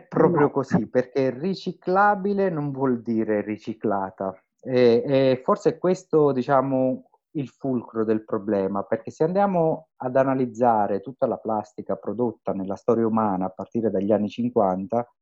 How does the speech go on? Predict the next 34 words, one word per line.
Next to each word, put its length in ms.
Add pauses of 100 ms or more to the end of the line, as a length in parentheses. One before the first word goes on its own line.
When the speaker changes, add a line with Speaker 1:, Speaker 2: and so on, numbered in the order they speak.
(240)
Speaker 1:
solo 260
il 100
nove 280
per 180
cento 400
è 40
stato 280
correttamente 640
riciclato. 560 (280)
Il 120
resto 300
è 80
finito 300
bruciato 600
negli 200
inceneritori, 840 (520)
eh, 280
in 180
discariche 640
già 140
stracolme, 880 (240)
oppure 580
disperso 500
nell'ambiente. 880
Quindi, 460 (240)
diciamo, 480
sul 260
riciclo 1040
e 120
sulla 300
riciclabilità 960
effettiva 880
delle 240
plastiche 800